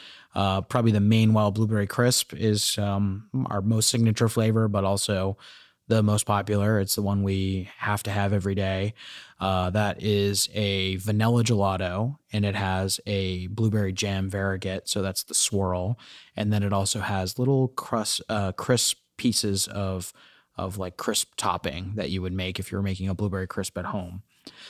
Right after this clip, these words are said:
So it's, it's our take on a blueberry crisp a la mode,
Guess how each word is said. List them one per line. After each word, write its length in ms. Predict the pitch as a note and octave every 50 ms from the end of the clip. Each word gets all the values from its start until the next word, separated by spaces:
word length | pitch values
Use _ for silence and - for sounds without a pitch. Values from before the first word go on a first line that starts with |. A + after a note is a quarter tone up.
| - _
So 160 | - C3+ C3
it's, 500 | B2 G#2+ - - - - - - - - -
it's 240 | - A#2+ A#2 - -
our 180 | B2+ A#2+ A#2 A2+
take 380 | A2+ - - A2+ G#2+ G2+ -
on 120 | G#2+ G#2 G#2
a 60 | F#2+
blueberry 320 | F#2 G#2+ G2+ G#2+ G2+ G2
crisp 440 | - - - A2 G2+ - - - - _ -
a 100 | G#2+ G#2+
la 140 | G2+ G2
mode, 400 | F#2+ F#2+ G2 F#2+ F2+ G2 A#2 C#3+